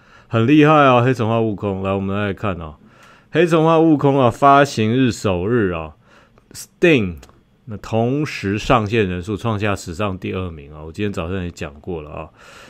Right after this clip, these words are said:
就是他第二名，我看一下，他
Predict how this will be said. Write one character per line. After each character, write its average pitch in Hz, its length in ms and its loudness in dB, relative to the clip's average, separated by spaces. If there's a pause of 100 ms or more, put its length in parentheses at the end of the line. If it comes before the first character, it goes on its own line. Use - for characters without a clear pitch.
(240)
就 107 160 -6
是 98 720 -2
他 110 160 -4
第 120 180 0
二 113 160 2
名， 85 260 -6 (760)
我 92 100 -12
看 110 260 -2
一 101 60 -4
下， 90 340 -4 (560)
他 143 180 -2